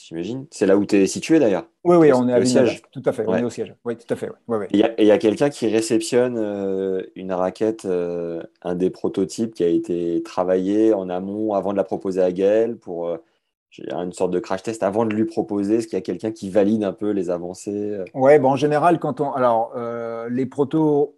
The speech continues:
Speaker 2: on les fait là. Donc, euh, nous, on les teste d'abord avant
Speaker 1: Ok.
Speaker 2: de lui, de lui envoyer. On les repasse au test labo, hein. En fait, on a, on a deux séries de tests. On a les tests labo qui viennent, euh, voilà, euh,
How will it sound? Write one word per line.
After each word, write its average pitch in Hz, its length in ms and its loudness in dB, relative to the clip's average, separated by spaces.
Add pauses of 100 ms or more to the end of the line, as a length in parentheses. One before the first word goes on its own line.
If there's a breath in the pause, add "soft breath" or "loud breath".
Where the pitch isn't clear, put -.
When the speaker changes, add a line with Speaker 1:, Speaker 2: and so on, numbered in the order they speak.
Speaker 2:
on 123 120 -6
les 123 120 -6
fait 123 200 -8
là. 160 580 -2
Donc, 123 300 -12
euh, 120 140 -4
nous, 135 180 -2
on 143 80 0
les 123 100 2
teste 127 280 -2
d'abord 120 500 -2 (140)
avant 123 300 -10
Speaker 1:
Ok. 117 60 -6
Speaker 2:
de 117 80 -8
lui, 117 280 -8 (120)
de 113 80 -8
lui 113 140 -4
envoyer. 113 340 0
On 143 60 -4
les 120 100 0
repasse 131 460 0
au 127 80 -6
test 131 220 -4
labo, 131 360 2
hein. 120 240 -4
En 120 80 -12
fait, 160 200 -2
on 131 140 -2
a, 135 180 0
on 127 120 -6
a 131 80 -6
deux 143 160 2
séries 151 260 -4
de 135 80 -6
tests. 123 300 -6
On 117 120 -10
a 117 60 0
les 127 100 0
tests 160 220 -2
labo 139 460 2 (720)
qui 117 140 -10
viennent, 123 280 -4
euh, 110 800 -8
voilà, 107 420 -4
euh, 104 480 -14